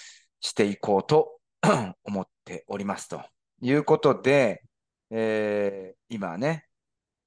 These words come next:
イムはイギリスで就職活動中なんですけども、まずは聞きたいのは、そのイギリスでの留学生活を経ました。経て、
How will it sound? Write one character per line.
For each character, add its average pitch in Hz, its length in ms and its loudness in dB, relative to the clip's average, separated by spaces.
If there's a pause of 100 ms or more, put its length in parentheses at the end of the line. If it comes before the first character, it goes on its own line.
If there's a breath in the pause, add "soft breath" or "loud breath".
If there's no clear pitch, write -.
(180)
イ 110 120 -4
ム 95 140 -2
は 78 240 -8
イ 98 120 -10
ギ 117 100 -6
リ 127 80 2
ス - 100 -6
で 110 60 0
就 110 180 -4
職 - 200 -8
活 92 240 -4
動 98 100 2
中 95 240 -2
な 90 140 4
ん 85 100 0
で 78 100 -4
す - 140 -10
け 82 140 -2
ど 82 80 -2
も、 82 300 0 (460 loud breath)
ま 170 200 4
ず 156 100 0
は 120 400 4 (100)
聞 - 180 -18
き - 40 -18
た 147 160 4
い 127 60 2
の 107 140 0
は、 98 100 -2
そ 120 120 -4
の 110 80 -4
イ 120 120 -6
ギ 160 240 -4
リ 160 180 -2
ス 156 240 -6
で 151 140 2
の 127 120 2
留 123 160 4
学 120 160 2
生 131 200 0
活 98 320 -2
を 87 160 0
経 - 160 -8
ま 113 120 2
し - 140 -14
た。 - 220 -10 (880)
経 113 160 -8
て、 135 500 0